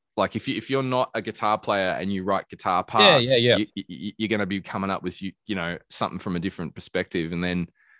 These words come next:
Speaker 1: Ro kind of did his thing to it. And then I, I, I added the production kind of sprinkles on top. And,
Speaker 2: Yeah.
Speaker 1: you know, I played more of a production role in that one and ly-, and lyrics. I wrote a lot,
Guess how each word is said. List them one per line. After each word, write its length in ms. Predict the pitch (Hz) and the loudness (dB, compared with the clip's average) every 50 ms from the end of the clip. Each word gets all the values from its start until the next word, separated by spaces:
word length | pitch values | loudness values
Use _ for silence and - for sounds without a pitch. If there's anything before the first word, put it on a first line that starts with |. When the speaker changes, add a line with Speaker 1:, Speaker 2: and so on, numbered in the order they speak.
| _ _ _ | _ _ _
Speaker 1:
Ro 280 | 90 98 98 104 110 110 | 2 4 6 6 4 4
kind 240 | 110 - 107 101 98 | 2 2 0 2 2
of 180 | 92 92 87 - | 0 -2 -2 -2
did 160 | 104 95 85 | -2 -2 -2
his 280 | - 104 107 110 - - | -2 -2 -2 -2 -2 -2
thing 180 | 110 98 95 | 0 0 0
to 200 | 87 98 95 85 | 0 0 2 2
it. 160 | 80 80 78 _ _ _ _ _ _ _ _ _ _ _ _ - | 2 0 -2 _ _ _ _ _ _ _ _ _ _ _ _ -2
And 160 | 90 92 92 | 0 2 2
then 140 | 95 95 95 | 4 4 4
I, 320 | 98 104 107 101 69 - - | 4 2 2 2 0 -4 -6
I, 220 | - - 90 92 - - | -4 -2 -2 -2 0 0
I 200 | 98 98 95 98 | 2 2 4 4
added 240 | 101 98 92 82 82 | 4 2 2 0 -2
the 200 | - 90 87 82 | -2 -2 -2 -2
production 800 | - - 95 90 90 90 - - - 107 95 90 87 87 85 | -4 -2 0 0 0 0 -2 -4 -4 -2 -2 -2 -2 -4 -6
kind 280 | - - - 90 87 85 | -8 -6 -4 -4 -2 -2
of 120 | 82 76 | -4 -6
sprinkles 600 | - - - - - 95 92 90 - 95 87 87 90 | -8 -12 -14 -10 -6 -6 -6 -6 -6 -8 -8 -6 -6
on 140 | 82 82 80 | -6 -6 -6
top. 360 | - - 101 92 73 - _ _ _ _ _ _ _ _ _ _ _ _ _ - | -4 0 0 0 0 0 _ _ _ _ _ _ _ _ _ _ _ _ _ -6
And, 140 | - 85 87 | -2 0 0
Speaker 2:
Yeah. 40 | 90 | 2
Speaker 1:
you 60 | 98 90 | 2 0
know, 240 | 78 80 82 85 - _ _ _ _ - - - - - - - - - - - - - - - - - - | 0 -2 -4 -4 -8 _ _ _ _ -20 -20 -20 -20 -20 -20 -20 -20 -20 -20 -20 -20 -20 -20 -20 -20 -6 -2
I 100 | 98 110 | -2 -2
played 260 | - - 120 107 95 | 0 2 2 2 2
more 160 | 98 95 92 85 | 2 0 -2 -2
of 80 | 82 | -2
a 80 | 87 80 | -4 -6
production 580 | - - - 78 87 101 - - - 90 85 | -8 -4 0 2 2 2 0 -2 -4 -2 -2
role 280 | 80 78 80 80 82 80 | 0 0 0 0 -2 -2
in 80 | 80 87 | -2 -2
that 160 | 90 85 - | -2 -2 -2
one 300 | - 90 82 85 90 85 - | -4 -4 -4 -4 -6 -6 -4
and 220 | 90 92 92 90 | -2 0 0 2
ly-, 140 | 95 98 - | 2 2 2
and 220 | - 95 92 90 87 | 0 0 0 2 2
lyrics. 380 | 95 95 90 85 - - - | 2 2 2 0 -2 -4 -4
I 40 | 82 | -2
wrote 200 | 85 90 90 87 | 0 0 0 0
a 40 | 87 85 | -2 -2
lot, 380 | 85 85 85 80 82 85 85 | -4 -4 -4 -4 -4 -6 -8